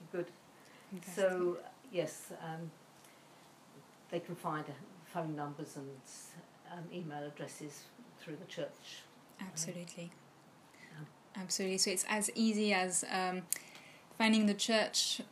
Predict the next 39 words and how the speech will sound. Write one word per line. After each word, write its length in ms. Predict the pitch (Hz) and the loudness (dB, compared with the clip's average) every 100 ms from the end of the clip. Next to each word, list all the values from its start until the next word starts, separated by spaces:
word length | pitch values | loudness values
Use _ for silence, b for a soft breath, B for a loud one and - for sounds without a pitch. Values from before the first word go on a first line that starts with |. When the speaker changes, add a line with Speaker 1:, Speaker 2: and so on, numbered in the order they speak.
| - | -6
Speaker 2:
church's 340 | - 220 214 196 | 0 0 2 4
website, 500 | 208 - - 226 190 | 4 4 4 4 4
so 160 | - | 2
Milan 340 | 190 196 202 190 | 2 2 2 2
Baptist, 920 | 190 - - 185 180 - - - - - | 0 -4 -2 0 4 4 4 2 2 0
uh, 200 | 190 190 - | -2 -2 -2
Church 480 | - 202 185 - - | -2 0 2 4 2
in 180 | - 190 | 2 0
Rickmansworth. 840 | 190 - 196 - 214 214 208 - B B B | 0 0 2 4 4 4 2 -6 B B B
There 100 | 196 | 0
will 80 | 196 | 2
be 160 | 196 | 2
all 180 | - 247 | 6 8
the 100 | 240 | 8
details. 500 | 208 220 214 214 202 - | 8 6 2 2 2 2
So 60 | |
if 180 | 208 208 | 0 4
you'd 100 | 233 | 4
like 320 | 233 220 214 - | 6 4 2 0
to 180 | - 208 | 0 4
sponsor 540 | - 220 226 - 196 | 2 4 4 6 4
Brenda 360 | 190 247 254 254 247 | 6 8 8 8 6
and 120 | 202 | 6
don't 220 | 208 202 202 | 4 4 4
know 160 | 208 | 4
her 200 | 208 196 | 4 2
personally, 800 | 190 202 202 - 202 190 185 190 B B B B | 0 0 2 2 2 2 2 0 B B B B
do 220 | - 247 233 | 4 8 10
get 180 | 226 | 8
in 140 | 208 208 | 6 4
touch 380 | 208 - - - | 4 2 2 0
with 180 | 202 190 | -2 2
our 120 | 185 | 2
lovely 260 | 190 196 196 | 2 2 0
secretary, 800 | - 196 - 190 180 175 175 175 | 0 -2 -4 -4 -4 -2 -4 -4
and 140 | 190 180 | -4 -4
I'm 160 | 180 | -4
sure 280 | 180 - 185 | -2 -2 0
that 340 | 180 185 - | 2 0 0